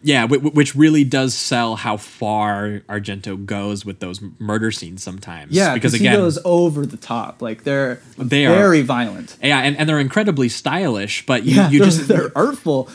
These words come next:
Speaker 2: Like, the one,
Speaker 1: Y-, they
Speaker 2: it
Speaker 1: are
Speaker 2: leads to
Speaker 1: artful.
Speaker 2: the, what you're saying with the, the stabbing, stabbing of the heart, and then,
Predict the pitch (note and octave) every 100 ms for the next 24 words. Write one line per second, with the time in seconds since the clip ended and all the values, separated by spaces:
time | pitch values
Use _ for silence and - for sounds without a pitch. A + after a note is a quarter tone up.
0 | - F3 E3+ F3 F3 G3+ G3 B2+ D#3 D#3
1 | E3+ G#3 B3+ E3+ D#3+ F#3 D#3+ D3 D#3+ D3+
2 | C#3 F3 G3+ F#3+ D3 - D3+ C#3 B2 C#3+
3 | - D#3+ D3+ D#3 D3 - E3 D3+ D#3 C#3+
4 | C3+ C#3 D3 D#3+ - D3 C#3+ C#3+ C#3+ C#3+